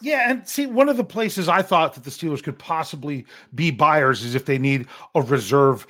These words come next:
center, 'cause, oh, what's going on with, with Nate Herbig? Oh, do they really want Kendrick Green? Oh, is Spencer Anderson ready? My thing is now they could still do that, but if you're talking about three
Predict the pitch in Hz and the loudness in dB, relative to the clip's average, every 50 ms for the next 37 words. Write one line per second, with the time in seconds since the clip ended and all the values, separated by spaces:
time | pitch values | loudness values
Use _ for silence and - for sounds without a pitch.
0 | - - _ - - - 185 165 135 - - 104 - - 135 113 104 - 160 147 | -20 -20 _ -10 -4 -2 0 0 0 -2 -6 -8 -8 -6 -8 -8 -6 -2 0 2
1 | 143 120 107 120 123 - - - 160 143 139 139 131 135 135 135 135 135 131 127 | 2 2 0 -2 -4 -4 -2 -2 0 0 0 0 2 2 2 4 4 2 2 0
2 | 127 123 - - - - - - - - 156 139 127 160 156 143 139 113 151 156 | -2 -4 -8 -14 -20 -20 -20 -16 -6 -4 -4 -2 0 0 0 0 0 2 2 2
3 | 147 120 117 110 110 - - 147 156 151 151 156 147 123 139 139 139 120 143 156 | 2 0 -4 -8 -8 -2 2 4 4 6 4 2 2 2 4 4 4 4 4 4
4 | 151 147 151 147 143 - 170 165 147 143 139 117 113 160 156 131 120 120 143 156 | 4 4 2 2 0 0 0 0 0 0 -4 -4 -4 -4 -4 -2 0 2 2 2
5 | 139 123 - - - 160 - - - 151 139 165 151 - - 135 147 180 160 - | 2 2 0 -2 -2 -2 -2 -2 -2 -2 -2 -2 -4 -4 -6 -4 -2 -2 -2 -2
6 | - - - - - - - 143 165 220 269 - - - 269 233 196 190 190 180 | -6 -12 -20 -20 -20 -10 -2 0 2 2 2 2 0 0 -2 -2 2 4 6 6
7 | 175 147 113 - 180 214 254 277 240 185 160 139 120 165 240 320 330 - - 277 | 4 4 2 0 2 4 4 6 6 6 4 4 4 4 2 2 2 2 2 2
8 | 330 320 - - 339 320 311 311 320 311 320 320 320 339 330 - - - _ _ | 2 2 -2 -4 -4 -2 -2 0 0 2 4 4 2 2 0 -6 -12 -20 _ _
9 | _ _ _ _ 185 185 - - 302 349 - - 302 285 202 - 208 170 180 165 | _ _ _ _ 2 2 2 2 0 0 2 0 0 0 0 0 2 4 4 4
10 | 147 - - - - 175 170 196 214 226 233 240 214 | 4 0 -4 -6 -4 -2 0 0 0 0 -2 -2 -4